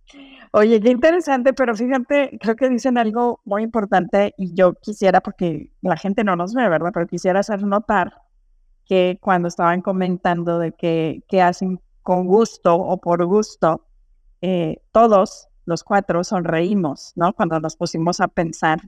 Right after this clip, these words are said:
en, en estos deportes. Y justo iba a hablar de el efecto que tiene el ejercicio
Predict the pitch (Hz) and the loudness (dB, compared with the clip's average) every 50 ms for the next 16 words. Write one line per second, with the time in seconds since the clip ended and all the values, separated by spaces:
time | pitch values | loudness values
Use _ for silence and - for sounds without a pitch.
0 | - _ - 175 180 170 160 - 175 170 165 170 175 - - 190 180 190 185 - | -18 _ -10 -6 -6 -6 -6 -4 -4 -4 -4 -4 -6 -4 -2 0 0 2 2 2
1 | 190 180 - 190 175 208 190 254 254 - - 330 320 339 320 302 285 226 190 185 | 2 0 0 -2 -6 -4 -2 -2 -2 0 0 2 2 2 2 2 2 0 0 0
2 | 208 - _ _ _ _ _ _ - 185 170 196 196 196 196 208 - - - 214 | -2 -6 _ _ _ _ _ _ -12 -6 -2 0 0 0 0 -2 -4 -6 -8 -6
3 | 208 208 196 - 254 254 - - - 269 - 262 220 - 196 180 175 170 175 180 | -4 -4 -2 -2 -2 -2 -2 -2 -4 -4 -2 -4 -4 -2 0 0 0 -2 -4 -4
4 | 170 - - 196 180 185 - - 185 180 - - 214 196 190 - - 185 185 185 | -6 -4 -4 -2 -2 -2 -2 -4 -6 -6 -6 -6 -6 -6 -6 -4 0 0 0 0
5 | - | -2